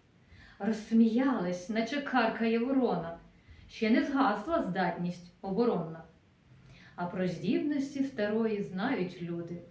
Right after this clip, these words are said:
Поки люди є, і вона жить буде. Хтось несе в пакеті молока, бо спіткала доля їх гірка.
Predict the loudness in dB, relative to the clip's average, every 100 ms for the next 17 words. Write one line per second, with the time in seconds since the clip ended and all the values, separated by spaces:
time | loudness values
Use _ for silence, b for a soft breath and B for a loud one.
0 | -20 -20 -14 -10 -6 -2 0 0 2 4
1 | 4 2 -2 B B B -4 0 2 0
2 | -4 -6 -6 -10 -8 -8 -10 -18 -20 -20
3 | -20 b b -4 4 4 4 -2 -2 -2
4 | 2 2 2 0 -4 -2 -2 -4 -8 -6
5 | -4 -2 -4 -2 0 0 -2 -6 B B
6 | B -4 -4 -2 -4 -2 -2 0 2 4
7 | 4 2 -2 -4 -6 -6 -2 -2 0 -2
8 | -2